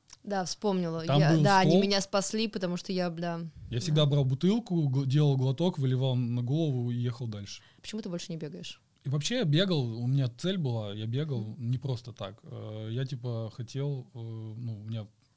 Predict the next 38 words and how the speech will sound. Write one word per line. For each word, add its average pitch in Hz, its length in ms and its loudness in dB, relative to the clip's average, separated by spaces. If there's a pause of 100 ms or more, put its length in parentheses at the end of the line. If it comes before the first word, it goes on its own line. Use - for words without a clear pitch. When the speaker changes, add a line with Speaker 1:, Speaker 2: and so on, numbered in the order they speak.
(120)
Speaker 2:
мечта 120 400 -6
была 123 220 -4
там 107 140 -10
на 113 100 -6
Кону 107 260 -6
съездить. 104 440 -14
В 123 140 -16
свете 131 300 -2
событий, 117 720 -2
ну, 110 240 -4 (280)
понят-, 110 320 -10 (100)
по 110 140 -6
понятным 113 460 -6
причинам 120 560 -2
я 110 180 -6
как 113 160 -10
бы, 107 100 -10
ну, 110 180 -8 (540)
решил, 123 340 -8
что 120 240 -14
это 113 340 -12
почти 120 300 -6
нереально. 107 540 -4
Вот, 110 240 -8
перестал 135 380 -2
бегать. 135 440 -2
Э, 113 540 -4
всё-таки 123 380 -8
я 123 120 0
велосипедист, 123 720 -4 (140)
э, 110 520 -6
бег 123 400 -6 (1160)
мешает 120 440 -2
велику 110 360 -8
всё-таки, - 480 -16 (120)
я 120 140 -10
понял 110 360 -10
это. 107 140 -18